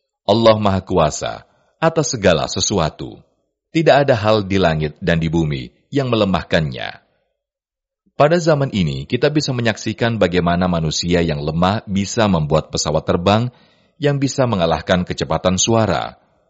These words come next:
mengirim gambar dalam bentuk tiga dimensi yang membuat orang berada di banyak tempat pada satu waktu. Allah Maha Besar dan Maha Agung.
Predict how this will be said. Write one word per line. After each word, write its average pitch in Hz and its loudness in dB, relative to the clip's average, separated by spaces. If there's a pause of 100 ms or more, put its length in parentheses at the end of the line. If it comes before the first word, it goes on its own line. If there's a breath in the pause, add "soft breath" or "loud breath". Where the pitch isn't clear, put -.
(340)
mengirim 82 0
gambar 87 2
dalam 87 2
bentuk 80 -6
tiga 120 0
dimensi 82 -2 (480 soft breath)
yang 170 4
membuat 135 2
orang 113 0
berada 90 2
di 76 -4
banyak 95 0
tempat 85 -2
pada 175 0
satu 127 0
waktu. 90 -4 (1500)
Allah 107 4
Maha 95 2
Besar 87 -2 (320 soft breath)
dan 160 2
Maha 131 0
Agung. 78 -2